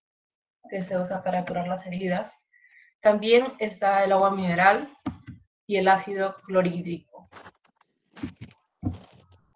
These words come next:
En soluciones de tipo gaseosas,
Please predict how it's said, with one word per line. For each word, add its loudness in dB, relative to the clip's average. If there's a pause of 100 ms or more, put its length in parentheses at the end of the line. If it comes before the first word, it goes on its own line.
(220)
En -4
soluciones 0 (160)
de -2
tipo -6 (1000)
gaseosas, -2